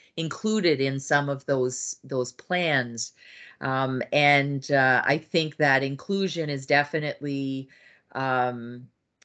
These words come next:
being highlighted, and awareness is much greater, uh, in many parts of the world. But there's still a lot of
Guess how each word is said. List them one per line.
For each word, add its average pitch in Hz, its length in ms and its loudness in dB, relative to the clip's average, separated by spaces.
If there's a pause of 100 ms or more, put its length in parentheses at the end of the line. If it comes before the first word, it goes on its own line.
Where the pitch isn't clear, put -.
being 156 260 2
highlighted, 190 960 2
and 139 240 -4
awareness 160 720 -2
is 139 180 -10
much 139 320 -8
greater, 147 760 2 (340)
uh, 127 480 2
in 135 400 -4
many 151 300 2
parts 143 440 2
of 131 140 -4
the 131 100 -2
world. 185 540 0 (400)
But 170 160 4
there's 185 220 2
still 220 380 -2
a 190 60 0
lot 165 540 4
of 139 220 -4